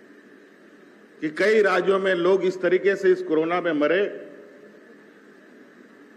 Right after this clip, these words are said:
जैसे जानवरों में जैसे बर्ड फ्लू होता है, स्वाइन फ्लू होता है, इस तरीके से जब ये बीमारियां फैलती हैं,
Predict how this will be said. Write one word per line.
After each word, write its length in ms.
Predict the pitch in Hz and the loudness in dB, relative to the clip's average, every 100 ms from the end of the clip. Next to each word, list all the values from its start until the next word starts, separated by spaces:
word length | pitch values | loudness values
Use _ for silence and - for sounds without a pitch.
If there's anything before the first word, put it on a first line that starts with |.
| - | -8
जैसे 340 | 127 165 180 160 | -4 -2 -2 -2
जानवरों 560 | 151 165 175 180 180 | -2 0 2 2 0
में 180 | 175 175 | 0 0
जैसे 240 | 165 165 | 0 -2
बर्ड 240 | 147 165 170 | -2 -2 -2
फ्लू 320 | 143 180 175 | -4 2 2
होता 440 | 160 156 160 156 | 2 -2 -2 0
है, 320 | 160 160 156 143 | 0 0 -2 -6
स्वाइन 380 | - 165 175 | -4 -2 -2
फ्लू 260 | 143 160 175 | -6 -2 0
होता 340 | 156 151 156 | 0 -2 -2
है, 80 | 160 | -2
इस 100 | 156 | 0
तरीके 320 | 165 170 175 | -2 -2 -2
से 160 | 175 185 | -2 -2
जब 420 | 165 160 - - 120 | -2 -4 -8 -16 -6
ये 160 | 151 | -4
बीमारियां 480 | 156 156 156 170 165 | 0 0 0 -2 -2
फैलती 480 | 139 143 143 180 151 | -2 -2 -2 -4 -4
हैं, 320 | 117 - | -6 -12